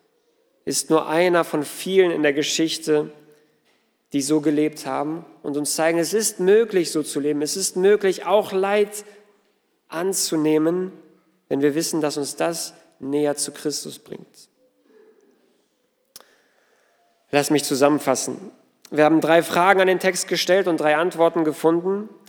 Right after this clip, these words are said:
Würdig des Evangeliums Christi leben heißt, das Evangelium höher schätzen als alles andere.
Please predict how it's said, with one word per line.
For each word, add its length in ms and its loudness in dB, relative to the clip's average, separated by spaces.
Würdig 640 4
des 160 2
Evangeliums 680 0
Christi 400 -2
leben 420 -2
heißt, 180 -6
das 300 -8
Evangelium 760 -2
höher 240 2
schätzen 480 -8
als 220 -8
alles 320 0
andere. 480 -4